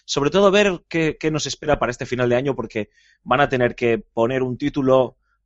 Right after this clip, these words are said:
eh, de solera, por así decirlo, con suficiente entidad para la campaña navideña. Tiene todo su sentido, pero es que a mí de todo el retraso de Zelda y todo lo que está pasando y tal, no sé si, si, si os habéis fijado en,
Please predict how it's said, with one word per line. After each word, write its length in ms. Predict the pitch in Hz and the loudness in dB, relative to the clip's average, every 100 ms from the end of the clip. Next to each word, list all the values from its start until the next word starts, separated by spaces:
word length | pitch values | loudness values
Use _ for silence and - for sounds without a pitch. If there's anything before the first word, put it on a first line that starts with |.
| _ | _
eh, 720 | 117 117 113 110 110 113 107 107 | -4 -2 0 -2 -2 -2 -4 -2
de 240 | 113 110 | -2 -2
solera, 500 | - 113 135 143 131 | 0 2 4 4 4
por 120 | 127 | 2
así 180 | 117 143 | -4 -2
decirlo, 680 | 127 123 139 143 147 143 113 | -2 -2 -2 2 2 2 0
con 280 | 113 113 110 | -4 -6 -8
suficiente 680 | - - - - - 135 127 | -10 -10 -12 -16 -12 -8 -6
entidad 400 | 123 123 123 143 - _ _ _ _ | -4 0 2 2 0 _ _ _ _
para 720 | - 104 101 98 98 98 98 98 | 0 2 2 -2 -2 -4 -4 -4
la 140 | 98 | -4
campaña 380 | 101 101 120 117 | -4 -2 -2 0
navideña. 540 | 107 101 131 135 104 | -2 0 0 0 -4
Tiene 220 | 120 120 107 _ | -4 -6 -8 _
todo 200 | 131 123 | -4 -2
su 80 | - | -4
sentido, 380 | 107 104 170 123 | -8 0 2 2
pero 140 | 123 | 0
es 80 | 147 | -4
que 200 | 196 185 _ _ - - _ _ _ - - | -4 -6 _ _ -20 -20 _ _ _ -20 -6
a 100 | 127 | -2
mí 140 | 170 | 0
de 140 | 220 220 | 2 2
todo 180 | 196 | 4
el 60 | 208 | 4
retraso 380 | 175 175 170 160 | 4 0 -2 -2
de 120 | 120 | 0
Zelda 340 | - 180 147 | 2 4 4
y 80 | 123 | 2
todo 160 | 143 156 | 2 2
lo 80 | 131 | 2
que 60 | 120 | -2
está 180 | 143 | -6
pasando 600 | 123 107 147 151 131 127 | -4 -4 -2 -2 -2 0
y 80 | 120 | -2
tal, 260 | 120 143 151 - - | -2 -2 -4 -12 -14
no 80 | 143 | -8
sé 80 | 170 | -2
si, 240 | 208 190 156 | -2 -2 -4
si, 640 | - 143 135 135 135 - _ - | -4 -2 0 0 -2 -4 _ -12
si 180 | - 131 | -6 -2
os 160 | 123 127 | -2 -2
habéis 220 | 139 - | -2 -4
fijado 340 | 160 165 151 | -2 0 0
en, 340 | 139 127 123 | 0 -4 -6